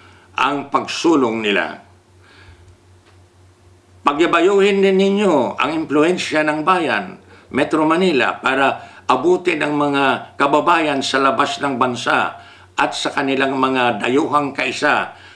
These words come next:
sa pakikibakang anti-imperialista at demokratiko.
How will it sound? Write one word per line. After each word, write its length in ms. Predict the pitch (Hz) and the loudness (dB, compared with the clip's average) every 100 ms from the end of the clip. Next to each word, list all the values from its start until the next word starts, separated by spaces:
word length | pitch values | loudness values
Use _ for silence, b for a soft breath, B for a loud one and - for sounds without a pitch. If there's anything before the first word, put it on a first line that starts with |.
| B | B
sa 140 | - 123 | -4 -2
pakikibakang 1120 | - - 135 120 127 160 170 175 170 160 143 - | -2 -2 0 2 2 2 -2 -2 -2 -2 -8 -6
anti-imperialista 1300 | - 139 131 127 117 120 104 113 156 - 170 160 143 B B B | -2 -2 0 -2 -2 -4 -2 0 0 0 -2 -2 -2 B B B
at 160 | 156 - | -6 -2
demokratiko. 880 | 143 139 135 127 104 98 90 - | -2 0 0 0 -2 -6 -8 -10